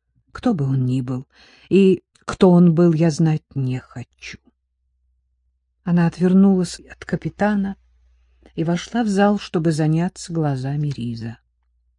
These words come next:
Её желания были немедленно исполнены. Когда она закончила лечение глаз лорда Санбрайда, Брайса положили на стол, холодного, одеревеневшего.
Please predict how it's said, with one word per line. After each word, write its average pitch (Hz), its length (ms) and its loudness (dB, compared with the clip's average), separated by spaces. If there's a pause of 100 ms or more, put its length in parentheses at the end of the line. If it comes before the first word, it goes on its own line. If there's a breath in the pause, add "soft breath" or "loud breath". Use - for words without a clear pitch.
(720 loud breath)
Её 233 180 6
желания 254 560 6
были 208 540 2 (320)
немедленно 185 540 4
исполнены. 165 800 0 (320 soft breath)
Когда 196 220 2
она 214 120 6
закончила 226 540 4
лечение 214 680 4
глаз 240 520 -2 (280)
лорда 165 640 2
Санбрайда, 165 760 0 (580)
Брайса 180 520 2
положили 165 460 0
на 151 180 0
стол, 214 540 -2 (340)
холодного, 185 960 0 (340)
одеревеневшего. 151 1200 -4